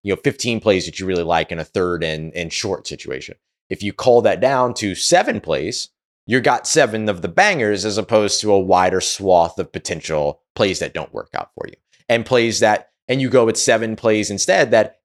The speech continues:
everyone's very familiar with so that you don't run into the communication issues and things like that. So you can start to weed out some of those problems by not calling the plays that people don't know <laughs> and things like that. And then it also allows you to maximize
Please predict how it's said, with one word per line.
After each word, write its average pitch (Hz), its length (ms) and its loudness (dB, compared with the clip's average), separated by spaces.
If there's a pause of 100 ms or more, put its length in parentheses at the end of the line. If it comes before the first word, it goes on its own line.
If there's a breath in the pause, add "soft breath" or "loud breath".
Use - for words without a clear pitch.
everyone's 135 640 2
very 107 280 2
familiar 123 680 2
with 82 360 -2 (180)
so - 140 -2
that 123 140 2
you 117 80 0
don't 113 180 0
run 107 200 0
into 107 400 -2
the 90 120 -8
communication 90 640 -4
issues 78 400 -6
and 76 140 -12
things 73 180 -12
like 71 120 -10
that. - 200 -6
So 107 60 -6
you 101 60 -6
can - 80 -10
start 131 160 -2
to 104 40 -2
weed 104 300 -2
out 92 260 0
some 101 160 -4
of 85 140 -8
those 78 180 -4
problems 98 600 0 (280)
by 101 260 2 (200)
not 101 240 -2
calling 147 280 4
the 151 60 0
plays 208 300 4
that 139 120 2
people 117 220 -4
don't 80 200 -4
know 80 140 -8 (200)
<laughs> - 520 -4
and 123 140 0
things 98 220 -4
like 85 140 -2
that. - 220 -4 (180)
And 180 160 2
then 226 100 2
it 214 80 2
also 185 300 4
allows 139 260 4
you 123 60 -4
to 117 80 2
maximize 101 1040 -2